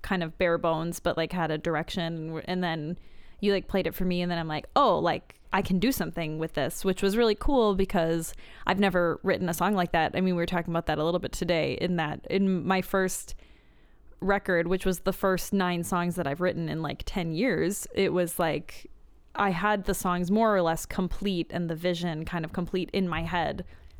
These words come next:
And then it was just a matter of getting it out. But to, like, start from scratch together with another person is, like,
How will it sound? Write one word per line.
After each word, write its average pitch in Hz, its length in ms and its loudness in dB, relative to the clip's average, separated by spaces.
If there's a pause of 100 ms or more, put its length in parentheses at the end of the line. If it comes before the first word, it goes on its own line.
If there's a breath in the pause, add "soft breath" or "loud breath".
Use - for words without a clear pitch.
(420 soft breath)
And 190 160 2
then 175 80 0
it 175 80 -2
was 175 140 0
just 170 160 -6
a 175 40 -2
matter 160 200 -2
of 165 120 -4
getting 170 200 -2
it 160 140 -6
out. 185 320 0
But - 160 0
to, 190 100 -6
like, 156 260 -2 (440 soft breath)
start - 340 0
from 165 440 -2 (360)
scratch - 640 -2
together 170 580 -2
with 185 140 0
another 151 260 -4
person 294 680 0
is, 185 220 0
like, - 360 -4